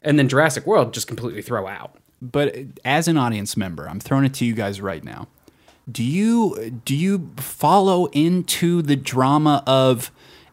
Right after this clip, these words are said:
Speaker 2: every film, the new bad guy has to be the most badass dinosaur you have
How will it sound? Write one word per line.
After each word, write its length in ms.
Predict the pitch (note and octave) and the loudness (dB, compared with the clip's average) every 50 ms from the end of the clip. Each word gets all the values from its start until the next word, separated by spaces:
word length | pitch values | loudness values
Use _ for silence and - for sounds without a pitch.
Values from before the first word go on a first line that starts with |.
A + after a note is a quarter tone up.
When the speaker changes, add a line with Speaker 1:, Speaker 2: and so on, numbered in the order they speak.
| _ _ | _ _
Speaker 2:
every 420 | C3 C3+ D3+ D3 C#3 D#3 D#3 D#3 | 0 0 0 2 2 0 0 0
film, 460 | C3+ - - - C#3 C#3+ D3 D3 D3 | 0 -2 -2 0 2 4 4 2 2
the 100 | B2+ A#2+ | 0 0
new 300 | A2 A2 A2 A#2+ B2+ C3+ | 0 0 2 2 2 2
bad 440 | C3+ A2+ - G#2+ A2 A2+ A#2 A#2+ A#2+ | 2 0 -2 -2 -2 -2 -2 -4 -4
guy 200 | A#2 A#2 A#2 B2 B2 | -4 -4 -2 -2 -2
has 300 | A#2 B2+ A#2+ A#2 A#2 - | 0 0 0 -2 -2 -4
to 80 | - B2 | -6 -6
be 180 | G#2 A#2 A#2 A2+ | -4 -2 -2 -2
the 200 | G#2+ G#2 A2 G#2+ | -4 -4 -2 -2
most 580 | G#2 G#2 G#2+ A2 A2 A2 - - G#2+ G#2+ - | 0 0 0 0 -2 -4 -6 -8 -14 -12 -8
badass 640 | - G#2+ G#2 A2 A#2 A#2+ A#2+ A#2 A2+ A2+ A2 - - | -4 -2 -2 0 0 0 0 0 0 -2 -2 -4 -6
dinosaur 540 | - G#2 G2+ G#2+ A2 A2 - - A#2+ A2+ | -6 -6 -4 -4 -4 -4 -4 -4 -4 -4
you 180 | A2 G#2+ G#2+ G#2 | -2 -2 -2 -4
have 120 | G2 G2 | -4 -6